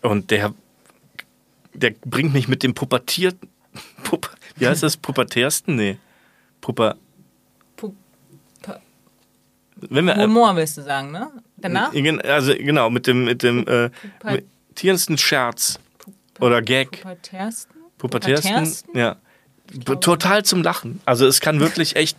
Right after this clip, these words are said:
Speaker 1: äh, billig sein. So. Äh,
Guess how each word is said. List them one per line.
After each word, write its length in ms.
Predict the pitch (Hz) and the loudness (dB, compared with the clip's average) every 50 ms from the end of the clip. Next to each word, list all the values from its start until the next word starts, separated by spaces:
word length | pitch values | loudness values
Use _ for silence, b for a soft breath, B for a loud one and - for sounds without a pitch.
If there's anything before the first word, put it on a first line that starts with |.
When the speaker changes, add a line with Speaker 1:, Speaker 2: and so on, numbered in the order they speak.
| - - _ - - 123 120 | -12 -20 _ -18 -14 -6 -4
Speaker 1:
äh, 120 | 113 147 | -2 -2
billig 400 | 139 110 143 180 190 180 156 - | 0 2 2 2 2 2 -2 0
sein. 360 | - - 113 107 107 104 104 B B B B B B B B | 0 0 0 0 0 -4 -6 B B B B B B B B
So. 340 | - - 131 117 110 107 113 131 _ _ _ _ _ _ _ _ - - - _ _ _ _ _ - - - - _ _ _ _ _ _ | -6 -2 0 0 0 0 -2 -6 _ _ _ _ _ _ _ _ -20 -20 -20 _ _ _ _ _ -20 -20 -20 -20 _ _ _ _ _ _
Äh, 100 | - | -4